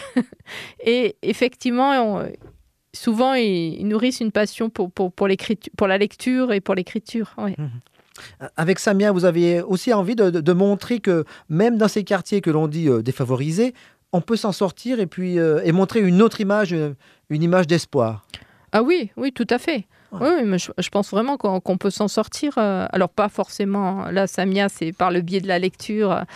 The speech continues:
Speaker 1: mais ça peut être par, par d'autres biais. Mais, mais ces jeunes, ils sont comme tous les autres jeunes, ils ont plein de potentiel.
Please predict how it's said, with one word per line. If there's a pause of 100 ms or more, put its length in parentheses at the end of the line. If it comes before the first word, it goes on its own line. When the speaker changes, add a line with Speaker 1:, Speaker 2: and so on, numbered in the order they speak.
(260)
Speaker 1:
mais
ça
peut
être
par,
par
d'autres
biais.
Mais, (280)
mais
ces
jeunes,
ils
sont
comme
tous
les
autres
jeunes,
ils
ont
plein
de
potentiel.